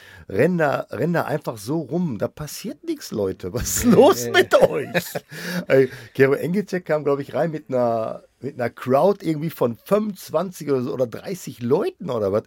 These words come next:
Speaker 1: Und dann sa-,
Speaker 2: Und eine
Speaker 1: ob
Speaker 2: fünf Meter türkische Flagge.
Speaker 1: Und nein, nee, also rein in die, in die Katakomben auch.
Speaker 2: Ja, ja.
Speaker 1: Einfach nur, so groß waren die Kabinen gar nicht, Alter. Und dann denk ich mir so,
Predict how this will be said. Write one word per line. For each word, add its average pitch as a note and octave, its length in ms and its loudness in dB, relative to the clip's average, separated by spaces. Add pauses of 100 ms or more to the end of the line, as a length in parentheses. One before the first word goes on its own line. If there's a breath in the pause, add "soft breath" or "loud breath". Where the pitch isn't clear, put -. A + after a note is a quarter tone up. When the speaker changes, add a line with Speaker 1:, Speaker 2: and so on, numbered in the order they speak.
(300 loud breath)
Speaker 1:
Und C#3+ 140 -2
dann E3+ 260 0
sa-, D#3+ 200 2 (200)
Speaker 2:
Und D3+ 520 -6
eine F#3 120 6
Speaker 1:
ob G3 80 4
Speaker 2:
fünf G#3 240 4
Meter G3 380 6
türkische F#3+ 500 2
Flagge. C#3+ 500 0
Speaker 1:
Und D3 120 -2
nein, F#3+ 180 6
nee, F3+ 220 6
also C3 260 4
rein F3 260 2
in D3 220 -2
die, A#2+ 120 2
in A2 180 -4
die A2+ 80 -2
Katakomben B2 720 -4
auch. - 40 -6
Speaker 2:
Ja, A#3 120 4
ja. E4+ 160 2
Speaker 1:
Einfach D#3+ 180 2
nur, E3 220 4 (420 loud breath)
so G#2+ 160 -10
groß A#2 300 -2
waren G#2+ 100 2
die A#2 80 -2
Kabinen B2+ 540 -4
gar G#2+ 180 -2
nicht, G2+ 220 -6
Alter. G2+ 240 2 (320 loud breath)
Und C3 100 -4
dann D3+ 160 2
denk E3+ 160 0
ich F3 140 -8
mir D#3+ 140 -2
so, C#3+ 360 0